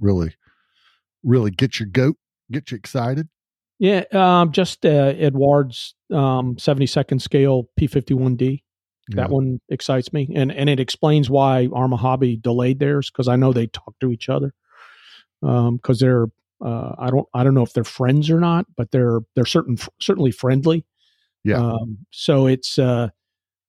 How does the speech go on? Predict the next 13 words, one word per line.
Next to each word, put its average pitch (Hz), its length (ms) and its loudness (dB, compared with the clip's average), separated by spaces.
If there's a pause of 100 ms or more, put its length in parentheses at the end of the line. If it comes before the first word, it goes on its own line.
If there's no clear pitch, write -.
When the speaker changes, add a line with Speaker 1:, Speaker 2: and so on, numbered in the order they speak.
(100)
Speaker 2:
um, 113 500 -6 (140)
that's, - 480 -4 (580)
that's 160 240 0
the 175 120 6
only 143 200 4
other 139 220 4
one 135 180 2
that 135 100 -2
really 123 560 0 (200)
kinda 127 200 0
gets 127 220 -2
me 123 100 0
excited. 131 520 0